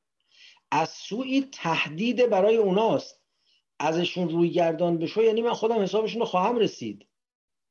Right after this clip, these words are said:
مثل اونجا که فرمود: «ذرنی و المکذبین»،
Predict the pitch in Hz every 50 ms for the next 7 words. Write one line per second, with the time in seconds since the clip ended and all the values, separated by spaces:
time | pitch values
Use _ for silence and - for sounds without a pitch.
0 | _ _ _ _ _ _ _ _ _ _ _ _ _ _ _ _ - 135 - 175
1 | 170 160 143 165 165 165 - 175 175 180 175 - 143 139 139 165 175 151 147 147
2 | 160 165 175 185 175 180 175 170 156 143 147 147 139 139 139 135 - 143 139 127
3 | 123 131 139 139 160 185 180 147 110 - -